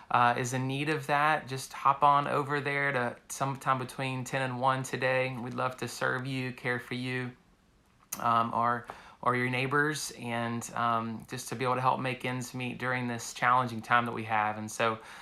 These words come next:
uh, yeah, that's ten to one today. And then also, uh, if you aren't aware of this, we are going to be regathering in person starting this Sunday. And so our staff has been working really hard to be able to put things together,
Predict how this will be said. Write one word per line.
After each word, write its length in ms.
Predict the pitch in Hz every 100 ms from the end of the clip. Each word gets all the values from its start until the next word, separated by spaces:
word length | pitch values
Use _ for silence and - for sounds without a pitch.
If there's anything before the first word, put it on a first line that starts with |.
| - - -
uh, 280 | 113 107 107 -
yeah, 140 | 127
that's 200 | 117 127
ten 180 | - 139
to 80 | 139
one 220 | 139 135
today. 460 | 135 131 135 131 131
And 120 | 139
then 80 | 147
also, 560 | 180 - 147 135 131 - - - - - -
uh, 120 | 123 123
if 80 |
you 140 | 147 160
aren't 200 | 185 160
aware 360 | 143 180 190
of 120 | 147 139
this, 260 | 143 -
we 200 | 156 175
are 420 | 156 151 143 139 131
going 280 | 147 151
to 120 | 143 139
be 140 | 131
regathering 960 | 123 156 170 147 127 131 139 147 151 - -
in 220 | 156 202 220
person 600 | 147 135 - 147 147 139 - - -
starting 580 | - - 143 151 165 156
this 300 | 147 156 -
Sunday. 760 | - - 151 156 160 160 165 147
And 120 | 131
so 140 | -
our 100 | 135
staff 400 | 127 151 147 151
has 160 | 139 120
been 220 | 123 123
working 280 | 143 151 143
really 260 | 143 143 127
hard 420 | - 139 143 143
to 40 |
be 60 | 127
able 120 | 123
to 40 |
put 280 | 117 - -
things 340 | 147 143 139 -
together, 640 | 123 135 139 139 135